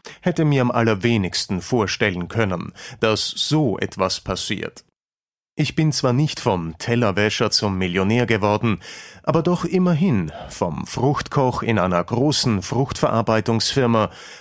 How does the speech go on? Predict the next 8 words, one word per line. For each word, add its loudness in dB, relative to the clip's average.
zum 2
Facebook-Star 0
mit -2
mehr 2
als 2
vierhunderttausend 0
Fans 0
und 2